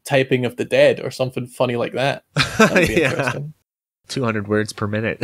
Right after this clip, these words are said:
Speaker 2: <laughs>
Speaker 1: Maybe if you, maybe you, like, get, like, a multiplier if you properly punctuate everything.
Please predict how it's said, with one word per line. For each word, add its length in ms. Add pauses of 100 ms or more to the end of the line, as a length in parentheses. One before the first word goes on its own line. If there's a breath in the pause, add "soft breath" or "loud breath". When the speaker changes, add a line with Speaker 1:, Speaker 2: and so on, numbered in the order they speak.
(300)
Speaker 2:
<laughs> 300
Speaker 1:
Maybe 380
if 160
you, 240
maybe 220
you, 200
like, 120
get, 120
like, 120
a 60
multiplier 520
if 80
you 80
properly 380
punctuate 500
everything. 460